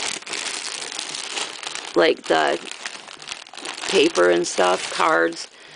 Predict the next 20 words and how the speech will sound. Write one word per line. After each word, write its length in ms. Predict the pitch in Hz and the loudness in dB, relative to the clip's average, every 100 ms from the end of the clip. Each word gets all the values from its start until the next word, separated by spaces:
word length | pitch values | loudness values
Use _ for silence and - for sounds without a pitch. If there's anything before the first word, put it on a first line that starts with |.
| - - - - | -18 -16 -6 0
It's 140 | - | 4
just 260 | - - - | 4 4 6
all 220 | 165 180 | 6 6
the 80 | 170 | 4
different 400 | 175 - 151 - | 2 0 -2 2
things 320 | 170 160 175 | 2 4 2
for 140 | 165 | 0
junk 280 | 160 160 143 | 2 0 2
journals, 380 | 160 151 151 151 | 0 2 2 2
and 100 | 160 | 2
that'll 200 | 165 180 | 2 2
be 80 | 170 | 2
going 260 | 165 151 | 4 4
upstairs 760 | 151 - - - 139 127 120 - - - - - - - - - - - - | 0 -4 -8 -4 0 2 2 -4 -8 -12 -10 -8 -8 -8 -6 -6 -6 -12 -4
eventually 580 | 156 151 156 147 139 135 | 2 4 4 4 4 4
so 220 | 139 - | 4 4
that 100 | 139 | 4
I 120 | 139 139 | 4 4
have 300 | 175 147 139 | 4 4 4
it 160 | 139 | 2